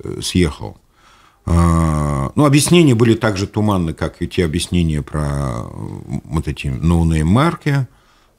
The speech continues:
что, дескать, он уже опытный бизнесмен, бизнесмен, там он щас всё поднимет и так далее с колен. Э,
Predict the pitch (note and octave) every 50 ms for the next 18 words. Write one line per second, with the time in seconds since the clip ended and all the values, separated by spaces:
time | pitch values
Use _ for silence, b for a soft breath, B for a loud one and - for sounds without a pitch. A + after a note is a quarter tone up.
0 | _ - - - - - E2 D#2 D#2 F2 E2 - - D2+ - - D2 D2 D2 C#2
1 | C2 D2 C#2+ C#2+ - D#2 - - C2+ C2+ C2+ D2 D2 C2 C#2+ F#2+ G2 - - D#2
2 | D#2 D#2 E2 D#2+ - - A2+ A#2+ B2+ A#2+ G2+ - D#2 D2 E2 D#2+ D2+ - D2+ C#2
3 | - - D2+ C#2 - D#2+ D#2 D#2 A2+ B2 A#2+ G#2+ F2+ - - - D2+ C#2 - D#2
4 | D#2+ D#2 E2+ D2+ D2 C2 - - - D#2+ F2+ A2 A#2+ A#2 G#2+ - - C#2 D#2 C#2+
5 | - C2 -